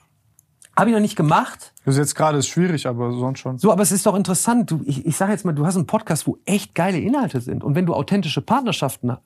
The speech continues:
Speaker 1: hast, äh, die du mit einbaust, ey, ist doch, ist doch mega, weil so ein Content muss doch nach draußen gehen. Ich hab in meinem Podcast bisher nur investiert und nicht
Speaker 2: Mhm.
Speaker 1: ein paar
Speaker 2: Ja,
Speaker 1: hundert
Speaker 2: ja, ja.
Speaker 1: Euro,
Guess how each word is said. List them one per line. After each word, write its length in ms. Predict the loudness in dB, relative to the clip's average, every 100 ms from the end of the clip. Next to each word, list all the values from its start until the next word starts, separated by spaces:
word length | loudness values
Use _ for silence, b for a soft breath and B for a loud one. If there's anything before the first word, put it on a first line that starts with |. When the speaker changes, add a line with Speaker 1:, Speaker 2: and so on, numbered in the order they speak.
| -10
Speaker 1:
hast, 480 | -2 0 0 -4 -14 b b b b b b _ _ _ _ _
äh, 280 | 0 0 -2 -4
die 200 | 0 4
du 220 | 4 2
mit 240 | 2 2 4
einbaust, 640 | 2 4 2 0 -2 -6 -2
ey, 140 | 0
ist 220 | 2 0
doch, 100 | -4 -6 _ -20 -18 -16 -14 -16 -16 _
ist 180 | -4 0
doch 120 | 2
mega, 360 | 2 2 0
weil 140 | -2 -2
so 80 | -2
ein 100 | -2
Content 400 | -2 -2 -2 -2
muss 140 | -4
doch 100 | -2
nach 140 | -4 -2
draußen 340 | 0 0 0
gehen. 200 | -2 -4 b b b
Ich 240 | 4 4 4
hab 140 | 0 2
in 120 | 2
meinem 260 | 4 2 2
Podcast 380 | 0 0 -4
bisher 260 | 0 0 2
nur 140 | 2
investiert 560 | 0 -2 -2 -2 -2 0
und 180 | 2 4
nicht 320 | 2 0 -12 _
Speaker 2:
Mhm. 140 | 0
Speaker 1:
ein 140 | 4 4
paar 120 | 6
Speaker 2:
Ja, 40 |
Speaker 1:
hundert 180 | 6 6
Speaker 2:
ja, 100 | 4
ja. 60 | 4
Speaker 1:
Euro, 220 | 0 -2